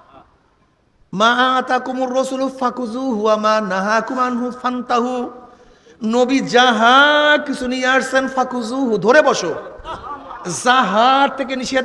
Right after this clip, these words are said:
করছেন, ছেড়ে দাও। তার মানে নবী নামাজ পড়ছেন কি পড়েন নাই?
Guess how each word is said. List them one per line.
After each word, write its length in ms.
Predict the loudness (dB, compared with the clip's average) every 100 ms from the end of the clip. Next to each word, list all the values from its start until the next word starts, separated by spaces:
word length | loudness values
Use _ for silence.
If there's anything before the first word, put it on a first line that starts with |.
| -2
করছেন, 280 | -4 -2 -4
ছেড়ে 360 | -6 -6 -2
দাও। 300 | 0 0 -2 -10 -18 -20 -20 -20 _ _ 2
তার 160 | 2
মানে 400 | 4 2 0 -4 -8 -16 -20 _ _ _ _ _ -8
নবী 280 | -4 -2 2
নামাজ 320 | 2 2 0 2
পড়ছেন 360 | 0 0 -4
কি 100 | -2
পড়েন 260 | 2 4 4
নাই? 300 | 2 2